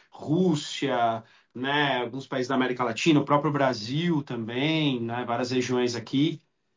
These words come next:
E acho que isso tudo vai te trazendo bagagem, referência, entendimento sobre cultura, gastronomia e história. E aí, isso é fundamental na hora pra você avaliar, ter referência,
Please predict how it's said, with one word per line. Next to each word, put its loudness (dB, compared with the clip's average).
E 6
acho 4
que -2
isso 0
tudo -2
vai 0
te -8
trazendo -2
bagagem, 2
referência, -2
entendimento 2
sobre -6
cultura, 2
gastronomia 0
e 2
história. -4
E 0
aí, 6
isso -2
é -2
fundamental 2
na 4
hora 4
pra -4
você -6
avaliar, 2
ter -8
referência, -4